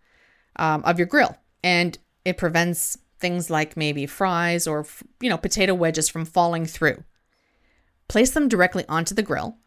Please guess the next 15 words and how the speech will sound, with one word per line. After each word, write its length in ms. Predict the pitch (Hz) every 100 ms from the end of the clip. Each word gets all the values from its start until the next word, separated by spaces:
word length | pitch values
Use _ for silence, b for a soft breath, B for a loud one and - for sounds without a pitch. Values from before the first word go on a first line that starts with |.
| _
and 200 | 208 185
then 360 | 196 196 208 - _
just 200 | 202 -
cook 200 | - 262
it. 120 | -
It 140 | - 165
actually 400 | 202 254 - 277
gives 340 | 180 190 226
you 120 | 185 151
that 280 | 147 -
charred 540 | - - 190 180 180 - _ _ _ _ _ _
finish 520 | - - 226 151 -
that 180 | 170 156
you 140 | 170
want. 520 | 170 151 - - -